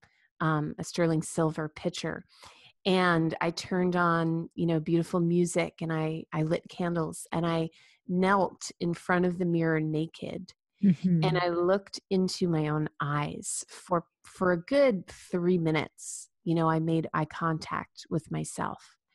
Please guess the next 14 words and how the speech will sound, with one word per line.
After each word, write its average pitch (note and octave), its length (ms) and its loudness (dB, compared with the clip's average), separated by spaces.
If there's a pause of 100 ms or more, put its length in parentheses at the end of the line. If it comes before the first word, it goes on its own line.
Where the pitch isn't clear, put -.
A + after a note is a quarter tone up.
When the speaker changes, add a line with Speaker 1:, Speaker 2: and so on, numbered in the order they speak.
(600)
Speaker 1:
And F3+ 560 2 (120)
I F3+ 140 2
then F3 340 4
went F3+ 200 4
on F3 400 4 (160)
to F3 380 6
just - 500 -2
watch F3+ 680 2 (120)
and F#3 120 0
observe F3 880 2 (540)
as F3 480 2
my E3+ 200 2
hands F3 760 0 (100)
dovetailed F3 920 0